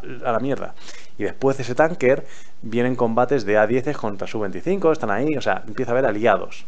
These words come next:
hay que tener cuidado con eso, ¿vale? Y todas esas cosas son configurables, ¿vale? Aquí veis que hay un montón de, de M unos, M dos, M, M cero, tal.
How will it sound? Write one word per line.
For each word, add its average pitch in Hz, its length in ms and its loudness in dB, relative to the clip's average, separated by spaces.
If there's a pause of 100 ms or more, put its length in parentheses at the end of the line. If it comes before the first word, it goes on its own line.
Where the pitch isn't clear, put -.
hay 110 80 -6
que 110 80 -6
tener 104 180 -4
cuidado 104 360 0
con 92 140 -2
eso, 90 200 -6
¿vale? 113 240 -4 (480)
Y 190 200 -2
todas 185 220 6
esas 156 200 -2
cosas 110 440 4
son - 300 -2
configurables, 117 840 2
¿vale? 117 180 -2
Aquí 113 160 -2
veis 139 260 -2
que - 140 -2
hay 120 120 2
un 127 100 0
montón 117 420 0
de, 104 340 2 (440)
de 107 160 0
M 107 180 2
unos, 160 340 2 (460)
M 98 140 -4
dos, 143 380 0
M, 107 200 -2 (360)
M 101 120 -4
cero, 151 300 2
tal. 156 300 0